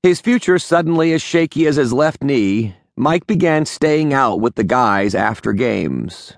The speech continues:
drinking and coming home with a strange, distant look in his eyes.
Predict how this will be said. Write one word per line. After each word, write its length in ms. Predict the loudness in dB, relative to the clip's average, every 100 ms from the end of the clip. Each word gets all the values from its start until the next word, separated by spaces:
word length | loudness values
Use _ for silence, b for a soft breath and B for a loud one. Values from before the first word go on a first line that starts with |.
| -6
drinking 640 | 0 0 0 -2 -2 0
and 160 | -2 -2
coming 340 | -2 0 0
home 360 | 0 0 0 0
with 160 | -2
a 60 | -4
strange, 760 | -10 -4 -2 0 0 -2 -2 0
distant 440 | 0 -2 -2 -2
look 340 | 0 0 0
in 80 | -2
his 160 | -4 -2
eyes. 460 | -2 -2 -6 -8